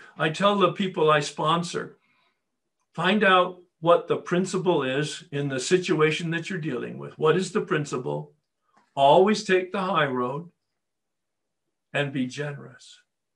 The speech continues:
And be generous. It's something I added within the last couple of years because it's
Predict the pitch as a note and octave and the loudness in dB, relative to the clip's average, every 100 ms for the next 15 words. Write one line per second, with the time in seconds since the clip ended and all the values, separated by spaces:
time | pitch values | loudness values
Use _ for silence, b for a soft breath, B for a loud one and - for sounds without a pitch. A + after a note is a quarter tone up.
0 | _ _ _ D#3 D3+ E3 D#3 E3 C#3+ E3+ | _ _ _ 0 2 2 -2 -4 0 0
1 | F#3+ D3 A2+ C#3+ - F3 G3 F#3+ F3+ E3+ | 0 -2 -8 -6 0 0 0 2 4 4
2 | F#3+ E3 C#3+ C3+ D3 C3+ C3+ C#3 D3 - | 2 0 -6 -8 -6 -2 0 0 -2 -6
3 | D3+ D3+ C#3 F3 F#3 - _ _ _ _ | -6 -6 -6 -6 -10 -16 _ _ _ _
4 | _ _ _ _ _ _ _ D3+ D3 E3 | _ _ _ _ _ _ _ -10 0 0
5 | C#3+ D3 B2+ - | 0 -4 -10 -16